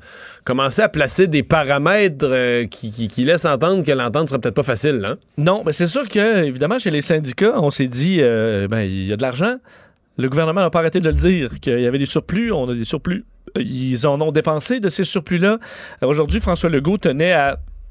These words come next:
Speaker 2: calmer les attentes sur le fait que, oui, il y a des surplus. D'ailleurs, il dit, « Je veux être bien clair, on a beaucoup parlé des surplus.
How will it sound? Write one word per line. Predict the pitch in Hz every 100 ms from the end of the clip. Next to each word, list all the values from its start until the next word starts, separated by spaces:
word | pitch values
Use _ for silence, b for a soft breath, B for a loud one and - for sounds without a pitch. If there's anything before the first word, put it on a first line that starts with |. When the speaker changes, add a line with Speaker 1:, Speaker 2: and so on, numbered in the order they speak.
| - -
Speaker 2:
calmer | - 156 170
les | 208 160
attentes | 147 139 185 208 180
sur | -
le | 135
fait | 127 185
que, | 185 160
oui, | 143 156 269
il |
y | 254
a |
des | 175
surplus. | 175 143 - 226
D'ailleurs, | 196 170
il |
dit, « | 151
Je | 127
veux | 175
être | 147
bien | 147 214
clair, | 185 185 202 233 226 B B -
on | 123 139
a |
beaucoup | 139 120 208 254
parlé | 233 220 214
des | 196
surplus. | - 175 196 220 233